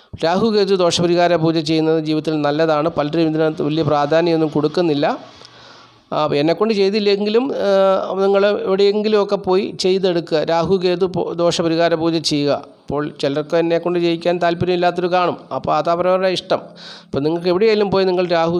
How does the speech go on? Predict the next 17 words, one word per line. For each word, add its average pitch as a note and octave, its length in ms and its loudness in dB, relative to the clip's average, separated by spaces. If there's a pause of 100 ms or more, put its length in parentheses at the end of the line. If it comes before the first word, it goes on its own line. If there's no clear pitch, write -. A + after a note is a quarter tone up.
കേതു E3+ 220 0
ദോഷപരിഹാര D#3 600 2
പൂജ C#3+ 260 -2
ചെയ്യുക. C#3 360 -2
എന്നെക്കൊണ്ട് E3+ 560 -2
ചെയ്യണമെന്ന് E3+ 420 0
താല്പര്യമുള്ളവർ D3+ 760 0 (600)
എൻ്റെ F#3+ 500 0 (160)
WhatsApp-ൽ E3+ 460 0
മെസ്സേജ് D#3+ 400 0
ചെയ്യുക. B2 320 -2 (760)
ഓക്കെ. C3+ 200 -2 (2250)
ഇനിയും A#3 420 2 (1500)
നമ്മൾ G3+ 180 0
ചിന്തിക്കുന്ന G3+ 480 0
വിഷയം, F3+ 380 0 (1080)
ഈ F#3+ 120 -2